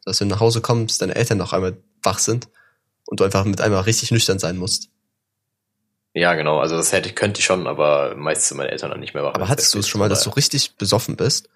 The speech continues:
Speaker 1: und mit einmal hattest du einen übertriebenen Adrenalinkick und warst sofort bei klaren Gedanken, so richtig nüchtern?
Speaker 2: Ja, und zwar kann ich da auch nochmal einen kleinen Lifehack raushauen.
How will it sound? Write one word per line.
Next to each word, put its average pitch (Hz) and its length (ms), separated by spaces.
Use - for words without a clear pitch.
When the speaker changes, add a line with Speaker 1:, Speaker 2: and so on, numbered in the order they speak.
Speaker 1:
und 90 80
mit 92 140
einmal 131 180
hattest 117 240
du 92 80
einen - 160
übertriebenen 147 720
Adrenalinkick 127 880
und 101 80
warst - 300
sofort - 680
bei 110 80
klaren 107 300
Gedanken, 98 500
so 90 140
richtig 113 300
nüchtern? 104 420
Speaker 2:
Ja, 104 200
und 107 120
zwar 110 420
kann 98 160
ich 98 120
da 92 80
auch 113 160
nochmal 85 180
einen 82 80
kleinen 78 200
Lifehack 78 360
raushauen. 101 560